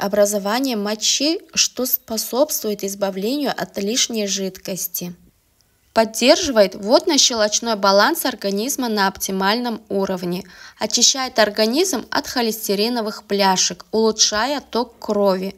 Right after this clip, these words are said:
Обеспечивает лучшее усвоение пищи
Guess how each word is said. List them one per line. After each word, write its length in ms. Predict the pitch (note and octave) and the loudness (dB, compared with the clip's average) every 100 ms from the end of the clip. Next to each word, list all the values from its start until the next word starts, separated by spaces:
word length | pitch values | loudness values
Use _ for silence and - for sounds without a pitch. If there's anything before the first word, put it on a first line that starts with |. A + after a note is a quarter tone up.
| _ - - - | _ -20 -14 -4
Обеспечивает 840 | G#3 A#3 - C4+ F4+ D4+ B3+ A3 | -2 -2 0 2 2 2 0 -4
лучшее 400 | A3 E4 - A#3+ | 0 0 0 -2
усвоение 680 | G#3+ - A3+ A3 G#3 F#3+ F3+ | -4 -2 0 0 0 -2 -6
пищи 580 | - C#4+ - - G3+ | -4 0 2 2 -4